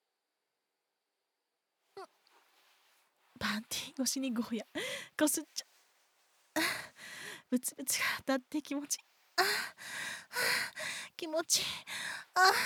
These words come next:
ダメ。パンティ越しなのに、栗刺激されて。あ、あ、お母さん、腰動いてるよって。仕方ないじゃない。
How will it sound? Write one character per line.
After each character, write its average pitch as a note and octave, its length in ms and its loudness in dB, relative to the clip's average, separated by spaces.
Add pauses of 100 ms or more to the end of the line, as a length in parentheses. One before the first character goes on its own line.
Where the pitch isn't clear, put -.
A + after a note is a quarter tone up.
(680)
ダ E4+ 140 8
メ。 - 120 -12 (540)
パ F4+ 180 0
ン F#4 80 -6
テ G4 100 0
ィ G4 100 0
越 F#4+ 120 2
し F#4+ 140 2
な F#4+ 80 -2
の F#4 100 -8
に、 E4+ 40 -12 (600)
栗 D#4+ 240 0
刺 - 120 6
激 - 200 -2
さ - 160 0
れ F#4 120 -8
て。 - 100 -4
あ、 F4 60 0 (1600)
あ、 - 80 -2 (220)
お G4 120 6
母 A4+ 200 2
さ G4+ 240 0
ん、 - 80 -16
腰 F4+ 360 4
動 F#4 140 0
い G#4 60 4
て F4+ 120 4
る D#4 80 4
よ C4+ 120 6
っ - 60 0 (100)
て。 - 80 -8 (420)
仕 - 160 -2
方 F#4+ 260 -6
な G4+ 140 2
い G4 60 4
じ E4+ 100 4
ゃ D#4 60 -6
な C#4 120 -6
い。 - 80 -10